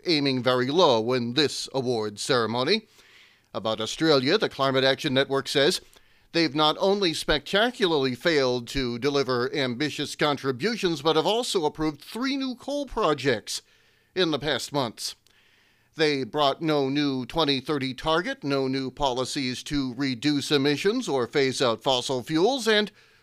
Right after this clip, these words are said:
ruled out signing the global methane pledge. "Australia, this time you've truly outdone yourself," the press release said. About one hundred thirty world leaders are attending the climate conference in Glasgow, Scotland,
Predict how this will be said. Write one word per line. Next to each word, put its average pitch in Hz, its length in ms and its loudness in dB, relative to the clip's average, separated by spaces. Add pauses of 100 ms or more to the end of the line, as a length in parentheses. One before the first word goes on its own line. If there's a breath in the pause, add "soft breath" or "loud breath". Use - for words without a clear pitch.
ruled 190 340 2
out 156 340 2
signing 135 580 2
the 143 180 0
global 135 460 2
methane 131 520 2
pledge. 117 540 0 (480 soft breath)
"Australia, 147 920 2
this 160 300 2
time 160 360 2
you've 160 220 -2
truly 143 480 0
outdone 156 420 4
yourself," 107 540 -2
the 117 80 -8
press 120 300 -4
release 113 480 -4
said. 117 380 -2 (840 soft breath)
About 160 380 2
one 269 260 4
hundred 196 460 2
thirty 156 340 4
world 143 400 0
leaders 143 540 0
are 139 160 2
attending 139 480 0
the 120 100 -2
climate 135 440 0
conference 131 480 -2
in 143 100 -2
Glasgow, 135 480 0
Scotland, 143 640 2